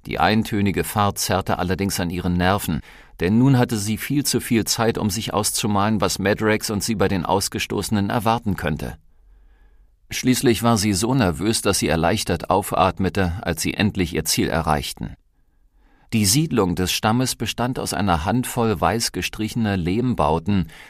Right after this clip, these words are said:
die schmale Fensterschlitze, aber keine Türen aufwiesen.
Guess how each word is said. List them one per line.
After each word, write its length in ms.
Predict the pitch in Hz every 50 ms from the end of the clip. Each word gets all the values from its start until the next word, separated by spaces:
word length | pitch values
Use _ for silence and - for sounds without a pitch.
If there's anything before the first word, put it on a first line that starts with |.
| - -
die 100 | - 85
schmale 460 | - - 107 98 95 107 120 117 107
Fensterschlitze, 1120 | - - - 117 127 135 - - - 87 78 - - 104 101 - - - - 139 143 - -
aber 340 | - - - 87 110 110 110
keine 340 | - - 117 107 110 120 117
Türen 380 | - - - - - 101 85 69
aufwiesen. 640 | 60 67 - - 87 82 73 67 - - - -